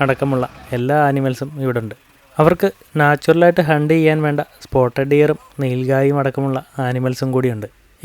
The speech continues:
ഇപ്പം നമ്മൾ കണ്ടുകൊണ്ടിരിക്കുന്ന കഴുകന്മാർക്കും പരുന്തുകൾക്കും കാക്കകൾക്കുമൊക്കെ മതിൽക്കെട്ടിൻ്റെ ബാരിയർ ഒരു തടസ്സമല്ലാത്തതുകൊണ്ട് തന്നെ ഇവർ പുറത്തും അകത്തും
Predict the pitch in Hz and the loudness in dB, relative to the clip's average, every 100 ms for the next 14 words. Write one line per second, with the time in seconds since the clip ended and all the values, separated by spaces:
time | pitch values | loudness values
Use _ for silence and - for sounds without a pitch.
0 | 135 180 185 185 180 175 170 175 165 160 | -2 2 2 2 2 2 2 0 0 -4
1 | 160 160 _ _ 131 127 131 139 156 151 | -4 -6 _ _ -2 0 0 0 0 0
2 | 156 151 135 127 131 143 143 147 143 127 | -2 0 -2 0 0 2 2 0 0 0
3 | 123 - 135 131 135 135 127 - - _ | -2 -2 -2 0 -2 -2 -6 -12 -20 _
4 | _ _ - 135 135 147 156 160 175 185 | _ _ -2 0 2 0 2 2 4 2
5 | 165 151 151 151 147 _ 143 143 139 123 | 4 4 4 2 0 _ 0 0 0 -2
6 | 113 143 143 135 135 139 135 131 127 127 | -2 -2 0 0 0 0 0 0 -2 -8
7 | _ _ _ 143 135 156 - _ _ - | _ _ _ 0 4 2 0 _ _ 0
8 | 131 135 156 180 _ 143 127 123 139 | 2 2 -2 -4 _ -2 -2 -2 -6